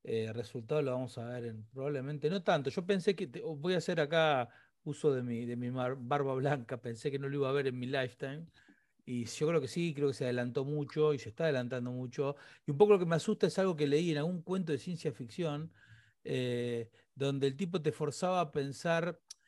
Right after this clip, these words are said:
eh, que uno no está preparado como ser humano para entender la exponencialidad de la I.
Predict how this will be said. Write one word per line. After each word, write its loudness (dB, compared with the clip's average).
eh, 0
que 0
uno 4
no 4
está 4
preparado 4
como -2
ser 0
humano -2
para 2
entender -2
la 2
exponencialidad 0
de 0
la 0
I. -4